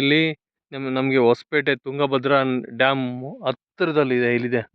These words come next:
ಡ್ಯಾಮಿನ ಒಂದು ಕಾಲುವೆ ಏನ್ ಹೋಗುತ್ತೋ ಹತ್ರದಲ್ಲಿದೆ. ಇದೆಲ್ಲ ಒಳ್ಳೆ ಕಡಲೆ ಬೆಳೆಯುವಂಥ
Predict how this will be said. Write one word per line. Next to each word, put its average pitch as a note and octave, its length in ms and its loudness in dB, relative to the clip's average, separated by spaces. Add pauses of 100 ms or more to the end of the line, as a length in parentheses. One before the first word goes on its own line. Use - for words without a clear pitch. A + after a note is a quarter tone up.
(720)
ಡ್ಯಾಮಿನ C#3 360 0 (160)
ಒಂದು B2 160 0 (120)
ಕಾಲುವೆ C3+ 380 0
ಏನ್ C3 140 2
ಹೋಗುತ್ತೋ A#2 300 -6 (120)
ಹತ್ರದಲ್ಲಿದೆ. B2+ 680 -4 (680)
ಇದೆಲ್ಲ C3 300 0 (140)
ಒಳ್ಳೆ C#3+ 200 4 (100)
ಕಡಲೆ B2+ 360 -2
ಬೆಳೆಯುವಂಥ C3 460 2